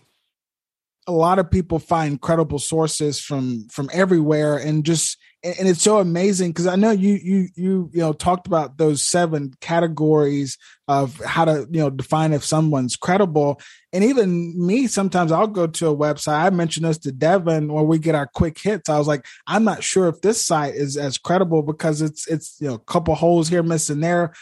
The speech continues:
but it looks like it." I mean, they've got a Facebook, a Twitter, they've got these reporters and journalists, and it, it,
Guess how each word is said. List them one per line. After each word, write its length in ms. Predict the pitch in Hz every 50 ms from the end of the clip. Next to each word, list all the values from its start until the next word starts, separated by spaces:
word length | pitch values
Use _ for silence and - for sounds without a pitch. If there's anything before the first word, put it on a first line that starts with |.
| - - _ -
but 120 | 175 165
it 100 | 151 151
looks 340 | 151 175 240 - - - -
like 200 | 151 143 139 -
it." 80 | 143
I 60 | 147 151
mean, 140 | 151 151
they've 140 | 160 160 160
got 160 | 156 139 110
a 180 | 101 - _ -
Facebook, 460 | 185 185 180 - - 190 190 180 -
a 60 | 160
Twitter, 380 | 113 - - - 185 180 185 180
they've 200 | 170 165 160 165
got 240 | - 160 156 151 -
these 200 | 156 147 131 117
reporters 580 | 104 107 _ - 196 196 190 190 190 185 170
and 140 | 135 120 120
journalists, 580 | 120 185 190 190 185 185 180 180 185 180 - -
and 180 | 151 139 127 - _ - - - - - _ _
it, 240 | 165 156 - 190 190
it, 200 | 196 185 190